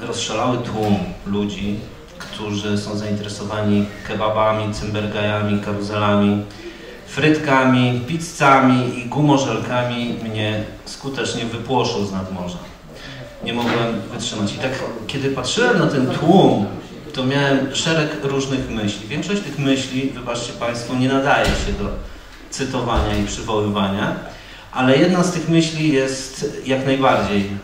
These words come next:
nadaje się do tego. Otóż była to myśl kierująca się w stronę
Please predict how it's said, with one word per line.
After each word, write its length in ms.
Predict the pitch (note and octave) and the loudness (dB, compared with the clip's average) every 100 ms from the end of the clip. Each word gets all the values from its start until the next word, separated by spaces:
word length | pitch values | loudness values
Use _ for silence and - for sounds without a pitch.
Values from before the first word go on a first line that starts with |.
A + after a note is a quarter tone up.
| - - - | -12 -14 -10
nadaje 380 | A#2 A2 G#2 G2+ | -6 -2 2 2
się 280 | - A2 G2+ - - | 0 -2 -4 -4 -8
do 100 | G#2+ | -8
tego. 560 | G#2 A#2+ C3+ C3+ B2+ B2+ | -4 -2 0 0 0 -4
Otóż 320 | A#2+ A#2+ B2+ | -6 -6 -8
była 360 | - B2+ C3 B2+ | -4 0 2 0
to 80 | A#2+ | 0
myśl 340 | B2+ C3+ - | 2 2 0
kierująca 500 | - A#2 A#2 A#2+ B2+ | -6 -4 -2 -4 -4
się 100 | A#2+ | -6
w 60 | G#2 | -8
stronę 420 | - A2+ A2+ A2+ | -8 -6 -6 -6